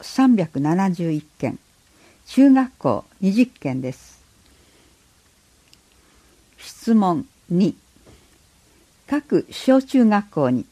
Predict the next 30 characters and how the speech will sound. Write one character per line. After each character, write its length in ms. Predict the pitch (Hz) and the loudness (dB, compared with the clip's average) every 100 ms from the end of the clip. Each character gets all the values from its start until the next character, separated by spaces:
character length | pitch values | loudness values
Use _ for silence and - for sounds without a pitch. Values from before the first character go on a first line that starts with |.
| _ | _
ス 240 | - - 226 | -16 -10 -6
ク 160 | - | 0
ー 100 | 294 | 2
ル 140 | 277 262 | 2 -2
カ 200 | 240 226 | 0 2
ウ 60 | |
ン 60 | 220 | 2
セ 160 | - | -2
ラ 160 | 180 147 | -4 -4
ー 20 | |
は 120 | 127 - | -6 -8
配 200 | 196 202 | -4 -4
置 160 | 208 | -6
さ 180 | - 196 | -4 -2
れ 100 | 185 | -2
て 180 | 185 170 | -4 -6
い 60 | 151 | -2
る 120 | 143 | -4
の 100 | 123 | -4
か。 160 | - - _ _ _ _ _ _ _ _ _ _ _ _ _ _ _ _ _ - | -12 -20 _ _ _ _ _ _ _ _ _ _ _ _ _ _ _ _ _ 2
答 200 | 247 139 | 2 2
弁。 260 | 131 208 - _ _ _ _ _ _ _ _ _ _ _ _ | -6 -12 -20 _ _ _ _ _ _ _ _ _ _ _ _
小 320 | - - 285 | -8 2 4
学 260 | 277 277 269 | 4 2 -4
校 280 | - 143 - | 0 0 0
三 360 | - - 269 247 | -8 0 2 2
校 280 | - 160 135 | 0 -4 -4
に 180 | 151 151 | -4 -2
二 180 | 180 | 0
名、 320 | 175 143 - | 0 -2 -6